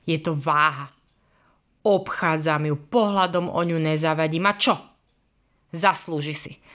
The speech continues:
Nosí len zlé správy, oháňa sa číslami a nejak moc si pamätá.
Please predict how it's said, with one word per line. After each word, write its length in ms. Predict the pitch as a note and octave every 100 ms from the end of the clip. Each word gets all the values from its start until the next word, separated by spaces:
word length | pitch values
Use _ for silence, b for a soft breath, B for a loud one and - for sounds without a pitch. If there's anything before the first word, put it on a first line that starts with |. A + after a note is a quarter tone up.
| b
Nosí 480 | F#3 G#3 A3 - A3
len 240 | G3 F3+
zlé 160 | F3 D#3+
správy, 720 | - - A3 A3 A#3 A#3+ - -
oháňa 400 | F#3 F#3+ F3+ F3+
sa 160 | F3+
číslami 480 | F3 A3 G#3+ A#3+ A#3
a 80 | A3+
nejak 320 | A#3 A#3 A3+
moc 320 | A#3+ C4 D4
si 160 | D#4+ D#4
pamätá. 640 | D#4+ E4+ E4 - - -